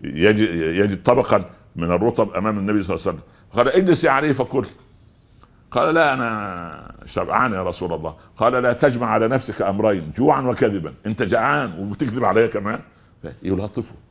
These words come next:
فجلس علي يأكل من جوعه ويضع النوى أمام رسول الله، والرسول يكلمه، فالرسول مش واخد باله. <laughs> ف-، ف-، فعلي يداعب حماه صلى الله عليه وسلم. الله يقول له:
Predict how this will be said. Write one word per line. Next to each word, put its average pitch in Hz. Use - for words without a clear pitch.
فجلس 143
علي 120
يأكل 131
من 107
جوعه 156
ويضع 113
النوى 107
أمام 95
رسول 92
الله، 73
والرسول 123
يكلمه، 107
فالرسول 95
مش 113
واخد 95
باله. 98
<laughs> -
ف-، -
ف-، 90
فعلي 95
يداعب 123
حماه 104
صلى -
الله 98
عليه 87
وسلم. -
الله 67
يقول 117
له: 107